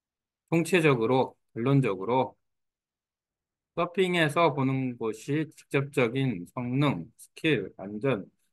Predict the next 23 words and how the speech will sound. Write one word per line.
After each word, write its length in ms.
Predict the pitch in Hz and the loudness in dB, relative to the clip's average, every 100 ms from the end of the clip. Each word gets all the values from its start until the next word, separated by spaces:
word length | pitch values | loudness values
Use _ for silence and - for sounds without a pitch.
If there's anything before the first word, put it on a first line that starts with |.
| _ _ | _ _
바다의 320 | - 113 120 113 | -4 0 2 0
동쪽 420 | 110 - 131 135 | -6 -2 -2 0
환경을 380 | 123 120 117 113 | 0 0 -4 0
탐색하는 800 | 131 135 139 139 131 139 143 | 0 0 0 0 4 6 4
능력에 440 | 110 104 101 117 117 | 2 -4 -6 -4 -6
영향을 300 | 85 92 117 | -6 -10 -12
미칩니다. 440 | 107 _ 95 92 _ _ _ _ _ _ _ _ _ - | -14 _ -20 -20 _ _ _ _ _ _ _ _ _ -2
서핑에서도 1300 | 196 196 - 220 202 196 185 180 160 156 151 143 | 0 2 4 4 6 4 2 2 2 2 2 0
시선 360 | 139 180 185 180 | -2 -6 -8 -4
처리가 320 | 170 151 143 | -2 0 0
중요하지만, 920 | 139 110 110 107 101 101 95 90 139 - _ _ _ _ _ | -2 -6 -6 -8 -10 -10 -10 -12 -14 -16 _ _ _ _ _
서핑 520 | 170 175 202 185 180 165 | -6 -4 0 2 2 2
훈련을 420 | 190 185 170 156 | 2 4 2 2
하기 320 | 156 147 131 | 0 0 -2
위한 280 | 127 135 147 | 0 0 -2
서프 340 | 143 - 180 | -4 -8 -8
스케이트보드를 800 | - - 175 165 165 143 131 135 131 | -12 -6 -4 -2 -2 -2 0 0 0
탈 220 | 143 139 | -2 0
때 120 | 151 | 0
역시도 800 | 107 - - 127 107 101 170 214 - _ _ _ _ | 0 -2 -8 -4 -2 0 -2 -4 -10 _ _ _ _
시선 360 | - 139 151 143 | -4 2 2 2
처리는 680 | 147 139 135 180 196 202 - _ _ _ _ _ _ _ _ _ | 2 4 4 4 2 -2 -14 _ _ _ _ _ _ _ _ _
중요하다. 500 | - 131 113 98 95 | 2 2 2 -4 -10